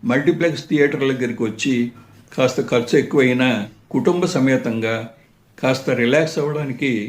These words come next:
మంచి అనువైన ప్రదేశంగా ఈ థియేటర్లు మారిపోయాయి. ఇది ప్రస్తుతం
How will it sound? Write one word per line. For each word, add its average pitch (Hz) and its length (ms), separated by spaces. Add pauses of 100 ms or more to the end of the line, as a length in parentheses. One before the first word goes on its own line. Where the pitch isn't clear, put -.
మంచి 143 280
అనువైన 131 300
ప్రదేశంగా 120 640 (540)
ఈ 123 80 (140)
థియేటర్లు 127 440
మారిపోయాయి. 101 600 (640)
ఇది 135 260 (680)
ప్రస్తుతం 139 400